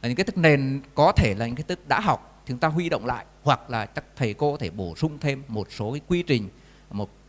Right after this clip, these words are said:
công nghệ cũng như là các kiến thức liên quan để tạo ra được sản phẩm một cách dễ dàng.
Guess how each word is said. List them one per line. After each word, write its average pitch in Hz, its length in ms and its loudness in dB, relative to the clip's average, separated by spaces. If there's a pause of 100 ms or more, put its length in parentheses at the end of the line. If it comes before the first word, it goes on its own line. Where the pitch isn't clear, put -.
công 151 140 6
nghệ 147 200 4 (120)
cũng 117 140 -10
như 147 80 -6
là 113 100 -2
các - 220 -8
kiến 143 140 -8
thức 175 180 -4
liên 160 220 4
quan 143 280 4 (100)
để 87 120 -8
tạo 92 300 -2
ra 131 100 2
được 107 140 -4
sản 82 260 -2
phẩm 76 100 -12
một 90 60 -14
cách 117 160 -6
dễ 113 160 -2
dàng. 101 200 2